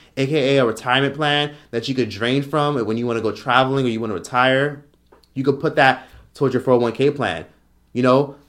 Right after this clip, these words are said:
put your money towards a single four oh one K plan if you're a business owner. You know, a solo four oh one K, a single four oh one K is something that you can make by yourself.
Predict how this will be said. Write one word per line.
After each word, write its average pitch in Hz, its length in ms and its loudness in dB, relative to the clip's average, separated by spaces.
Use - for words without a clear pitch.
put 165 180 2
your 170 100 2
money 156 380 0
towards 147 160 -4
a 135 60 0
single 226 440 6
four 160 120 2
oh 135 80 6
one 123 160 2
K 127 180 0
plan 127 260 0
if 113 140 -4
you're 131 80 2
a 110 80 2
business 139 480 2
owner. 98 500 -6
You 123 120 -4
know, 131 340 4
a 131 160 -2
solo 165 340 4
four 165 160 2
oh 147 80 6
one 147 180 2
K, 151 160 0
a 135 100 2
single 147 240 -2
four 147 140 -2
oh 139 40 2
one 139 160 -2
K 147 120 -2
is 139 80 -2
something 127 180 -6
that 120 180 -4
you 135 60 -8
can 135 120 -4
make 123 140 -2
by 113 120 2
yourself. 107 480 -2